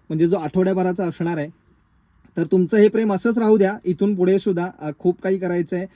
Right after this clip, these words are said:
या चॅनलवरती, खूप काही गोष्टी नवीन नवीन येणार आहेत. त्याचं प्लॅन केलं आहे मी, पण ब्लॉगचं काही प्लॅन केलं नव्हतं, पण तुमच्या प्रेमाखातर मी सुरुवात करतोय.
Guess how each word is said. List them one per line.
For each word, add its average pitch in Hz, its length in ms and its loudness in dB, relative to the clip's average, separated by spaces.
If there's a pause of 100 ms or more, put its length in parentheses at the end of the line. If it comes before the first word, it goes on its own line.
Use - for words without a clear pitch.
(240)
या 170 200 -4
चॅनलवरती, 185 580 -2
खूप - 220 -4
काही 190 160 -2
गोष्टी 185 320 0
नवीन 185 280 2
नवीन 196 240 -2
येणार 185 240 -2
आहेत. 170 140 0 (100)
त्याचं 160 200 -8
प्लॅन 196 380 -4
केलं 202 220 0
आहे 214 80 2
मी, 196 180 0 (360)
पण 180 200 -2
ब्लॉगचं 196 360 0
काही 226 140 0
प्लॅन 202 320 0
केलं 196 260 0
नव्हतं, 165 320 -2 (140)
पण 160 120 -4
तुमच्या 170 320 -4
प्रेमाखातर 175 480 -4
मी 175 120 -2
सुरुवात 165 280 -4 (100)
करतोय. 160 280 -6